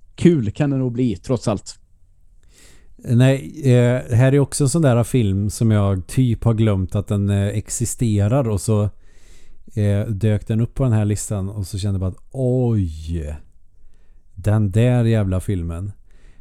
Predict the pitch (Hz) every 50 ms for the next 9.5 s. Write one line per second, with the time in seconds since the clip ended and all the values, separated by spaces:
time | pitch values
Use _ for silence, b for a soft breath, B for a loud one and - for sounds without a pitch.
0 | - - - 113 113 117 131 117 - - 139 151 170 190 - 165 156 135 120 107
1 | - 127 110 95 95 90 - 120 113 107 101 98 - - - 107 98 - - 110
2 | 98 95 90 90 98 - 117 110 101 92 87 - 104 98 92 90 87 92 87 -
3 | 104 - - - 107 98 98 92 95 92 85 - - 113 107 101 101 101 - -
4 | - 113 113 - - - - 117 101 - 117 104 120 107 92 87 90 90 92 87
5 | b b b b b b b b b - 123 120 113 104 101 101 107 107 110 107
6 | 98 95 92 90 98 104 104 101 101 92 92 92 95 98 101 101 107 113 127 131
7 | 127 120 120 120 120 110 - 107 82 80 85 95 - - - - - - - -
8 | - - - - - - - - - - - - - - - - - - - -
9 | - - - 127 120 - 135 143 175 -